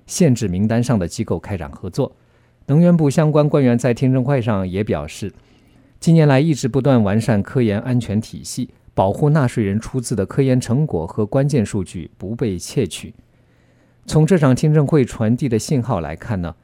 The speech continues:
无论是共和党还是民主党，防止美国科研资金流向中共军工体系这件事情，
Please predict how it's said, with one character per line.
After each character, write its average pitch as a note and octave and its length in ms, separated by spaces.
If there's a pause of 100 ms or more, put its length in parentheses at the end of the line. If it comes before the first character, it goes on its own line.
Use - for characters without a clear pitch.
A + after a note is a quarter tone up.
(280)
无 B2+ 100
论 D#3+ 180
是 C#3+ 140
共 D3+ 200
和 A2+ 140
党 D#2+ 180
还 F#2 160
是 A2+ 180
民 F#2+ 220
主 B2+ 160
党， C#2+ 200 (1600)
防 D3+ 260
止 D3+ 140
美 A2 120
国 G#2+ 180
科 - 200
研 A#2 180
资 C3 160
金 B2+ 200
流 G#2+ 160
向 G#2 280
中 D3+ 240
共 A#2 180
军 D3+ 200
工 D#3+ 160
体 D#2 200
系 - 140
这 F#2+ 160
件 F2 180
事 G#2 180
情， - 220